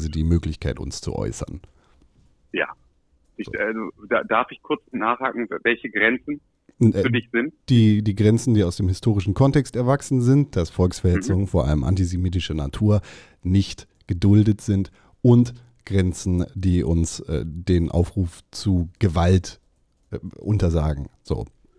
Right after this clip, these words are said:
Speaker 1: Genau, ge-, äh, klar. Aber dann ist natürlich, also Meinungsfreiheit ist natürlich trotzdem noch im Rahmen des Grundgesetzes zu sehen, ne? Das heißt, also sobald ich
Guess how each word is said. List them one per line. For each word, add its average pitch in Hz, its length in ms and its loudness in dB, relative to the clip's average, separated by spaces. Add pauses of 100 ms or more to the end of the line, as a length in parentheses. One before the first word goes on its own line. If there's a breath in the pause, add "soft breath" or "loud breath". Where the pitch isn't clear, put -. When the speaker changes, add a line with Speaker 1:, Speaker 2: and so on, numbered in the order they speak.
(120)
Speaker 1:
Genau, 123 260 2
ge-, 127 140 0
äh, 120 240 2
klar. 101 300 0
Aber 104 140 0
dann 127 140 4
ist 117 80 -4
natürlich, 117 240 -2
also 104 140 2
Meinungsfreiheit 113 600 2
ist 117 140 -6
natürlich 113 300 -6
trotzdem 117 360 -6
noch 107 220 -4 (380)
im 127 200 0
Rahmen 110 420 2
des 101 180 -4
Grundgesetzes 101 720 -4 (100)
zu 95 140 -6
sehen, 80 340 -4
ne? 110 160 -2
Das - 100 -2
heißt, 104 300 -2
also 98 160 -4
sobald 101 360 -2
ich 107 100 -14